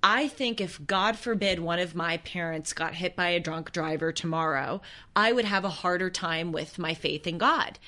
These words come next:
And your response to me kinda set me straight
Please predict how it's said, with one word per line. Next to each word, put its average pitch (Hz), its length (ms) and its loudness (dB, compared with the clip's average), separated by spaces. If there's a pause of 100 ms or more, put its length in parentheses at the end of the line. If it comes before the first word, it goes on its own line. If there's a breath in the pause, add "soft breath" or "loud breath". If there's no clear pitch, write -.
(320 loud breath)
And 214 240 4
your 339 200 4
response 320 580 0
to - 80 -2
me 170 400 -4 (500 soft breath)
kinda 285 300 2
set - 260 2
me 247 120 0
straight 208 580 0